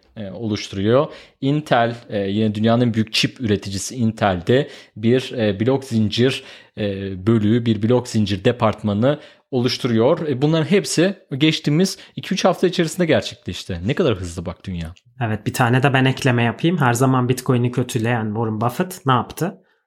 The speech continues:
Speaker 2: Mastercard ve Visa'dan yatırımlarını çekip tam bir milyar dolar değerinde Bitcoin destekleyen bir neobanka yatırım yaptı.
Speaker 1: Aha. Ne oldu?
Speaker 2: Ne, ne
Speaker 1: Atıp
Speaker 2: oldu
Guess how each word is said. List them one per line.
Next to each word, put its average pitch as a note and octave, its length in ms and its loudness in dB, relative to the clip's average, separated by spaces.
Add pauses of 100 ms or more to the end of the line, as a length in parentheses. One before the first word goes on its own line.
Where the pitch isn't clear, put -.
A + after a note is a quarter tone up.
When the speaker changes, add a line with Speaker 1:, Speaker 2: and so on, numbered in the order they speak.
(260)
Speaker 2:
Mastercard B2+ 560 0
ve B2 140 2
Visa'dan A#2+ 380 2
yatırımlarını A#2 680 -2
çekip - 480 -6 (140)
tam C#3 260 0
bir D3 180 2
milyar A#2+ 420 2
dolar A#2+ 380 0
değerinde A2 640 -2 (360)
Bitcoin C3 540 0
destekleyen C#3 720 0
bir C#3 160 2
neobanka A#2+ 800 0
yatırım F#3+ 360 -4
yaptı. - 400 -8 (840)
Speaker 1:
Aha. G#3 440 2 (640)
Ne F#3 120 4
oldu? B3 600 2
Speaker 2:
Ne, E3 60 -8
ne D#3+ 40 0
Speaker 1:
Atıp G3+ 200 2
Speaker 2:
oldu D#3+ 100 -4